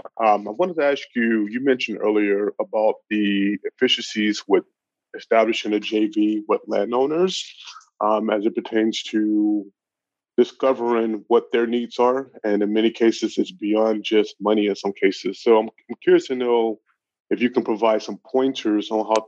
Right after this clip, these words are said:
to best position a J V to a landowner, and what are some of the terms that should be considered as part of that deal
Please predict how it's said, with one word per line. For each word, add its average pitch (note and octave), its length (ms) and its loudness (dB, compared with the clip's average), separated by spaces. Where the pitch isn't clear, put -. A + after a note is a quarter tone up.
to G2+ 100 0
best G#2+ 260 4
position G#2 840 -2
a A2 60 -6
J A2+ 240 2
V A2+ 300 0
to G#2+ 100 -2
a - 20 2
landowner, A2 800 0
and G#2+ 200 -2
what C3+ 160 0
are D3 40 0
some C#3 180 -2
of C3 60 2
the A2+ 80 -2
terms A#2+ 420 -4
that G#2+ 160 2
should G2+ 200 -2
be G#2 100 -2
considered G#2 720 -2
as G2 100 -4
part A2 240 0
of G2 60 0
that F#2+ 180 -6
deal G2 280 -2